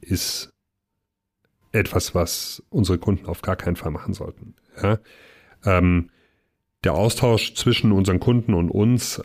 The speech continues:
ähm, ist da sehr wichtig, weil wir wir verstehen uns als,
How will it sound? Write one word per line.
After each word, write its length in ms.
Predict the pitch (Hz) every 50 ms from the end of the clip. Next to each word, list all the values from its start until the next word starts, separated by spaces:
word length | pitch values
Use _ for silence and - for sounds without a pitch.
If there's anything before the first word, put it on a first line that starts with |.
| - -
ähm, 340 | 95 95 95 92 92 98
ist 220 | - 110 - - -
da 80 | 90
sehr 220 | 87 95 87 82 87
wichtig, 500 | 104 104 - - 131 123 117 - - -
weil 180 | 90 90 87
wir 260 | 92 92 90 87 80 - _ _ _ _ _ _ _ _ _ _ _ _ _ _ _ _ _ _ _ _ - - - - -
wir 220 | - 98 101 117
verstehen 340 | 110 120 - - 127 120 104
uns 200 | 87 104 98 -
als, 380 | - 87 90 - - - -